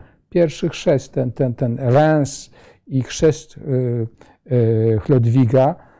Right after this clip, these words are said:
no to jest mniej więcej to samo, co nam się zdarzyło z, z Mieszkiem,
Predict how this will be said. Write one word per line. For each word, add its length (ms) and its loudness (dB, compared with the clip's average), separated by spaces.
no 160 4
to 200 4
jest 300 4
mniej 260 6
więcej 420 4
to 160 2
samo, 420 2
co 200 0
nam 300 2
się 220 -2
zdarzyło 640 2
z, 200 -10
z 140 0
Mieszkiem, 720 2